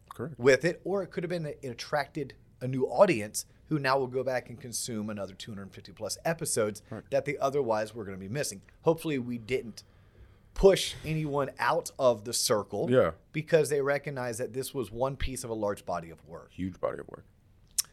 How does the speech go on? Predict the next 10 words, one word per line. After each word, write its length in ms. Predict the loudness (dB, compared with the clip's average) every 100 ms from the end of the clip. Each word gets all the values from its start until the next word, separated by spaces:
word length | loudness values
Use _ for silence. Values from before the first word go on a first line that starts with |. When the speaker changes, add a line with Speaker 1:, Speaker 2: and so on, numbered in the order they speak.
| -20 -20 -20 -6
Speaker 2:
So, 460 | 6 8 8 2 -14 -20 -20 -20 0
on 400 | 8 8 8 2 0
that 320 | 2 2 -2 -2
note, 480 | 4 4 4 -8 -16 -10
you 260 | -2 0
have 200 | 2 0
an 100 | -2
issue 440 | -6 -4 -4 -6 -8
empowering 960 | -10 -10 -8 -6 -4 -4 -4 -8 -14 -16 -16
Speaker 1:
Mm-hmm. 140 | -16